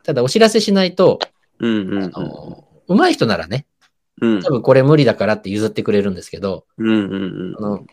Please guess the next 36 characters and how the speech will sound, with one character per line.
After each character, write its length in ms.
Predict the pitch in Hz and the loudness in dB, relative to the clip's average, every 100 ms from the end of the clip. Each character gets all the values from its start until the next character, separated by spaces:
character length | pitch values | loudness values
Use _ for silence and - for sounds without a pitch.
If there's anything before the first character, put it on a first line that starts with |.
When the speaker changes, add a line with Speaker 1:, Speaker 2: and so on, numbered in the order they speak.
| - | 0
Speaker 1:
わ 140 | 180 | 2
か 120 | 254 | 4
ん 80 | 247 | 4
な 120 | 185 | 2
い 80 | 107 | 0
人 180 | - 107 | -2 -4
だ 140 | 90 | -4
と、 580 | - 95 87 85 80 - _ _ _ _ - | -4 -6 -4 -6 -6 -8 _ _ _ _ -8
そ 60 | 139 | -6
の 100 | 139 | 0
見 160 | 202 | 2
て 140 | 269 156 | 4 6
な 160 | 156 | 6
い 80 | 143 | 6
間 200 | 107 101 | 4 0
に 120 | 98 | -4
こ 140 | 98 - | -2 -2
っ 40 | |
ち 140 | - 180 | 0 -2
に、 180 | 113 - | -2 -6
ど 140 | 170 196 | 0 0
っ 40 | |
ち 80 | 196 | 2
か 100 | 120 | -2
に 80 | 92 | -2
曲 140 | 101 | -2
が 120 | 120 | -2
っ 20 | |
て 80 | 120 | -4
き 80 | 113 | -10
た 80 | 85 | -12
り 100 | 80 | -14
と 120 | - | -14
か、 240 | 78 76 _ _ | -12 -12 _ _
Speaker 2:
<laughs> 140 | _ - | _ 0
Speaker 1:
後 560 | 120 151 185 156 156 | 2 6 6 6 4